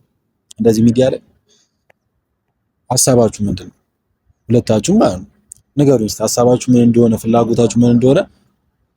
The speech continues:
ምንድን ነው ሀሳባችሁ? እና ነገ ላይ የምትጸጸቱበት ነገር አታድርጉ።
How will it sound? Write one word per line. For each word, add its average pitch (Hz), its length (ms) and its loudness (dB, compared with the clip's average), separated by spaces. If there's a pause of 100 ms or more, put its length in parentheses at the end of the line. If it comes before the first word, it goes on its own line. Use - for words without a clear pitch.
(380)
ምንድን 143 240 2
ነው 104 100 -4
ሀሳባችሁ? 95 500 -10 (880)
እና 120 80 -4 (460)
ነገ 113 260 2
ላይ 117 120 -2
የምትጸጸቱበት 110 760 -4
ነገር 107 280 -8
አታድርጉ። 98 460 -12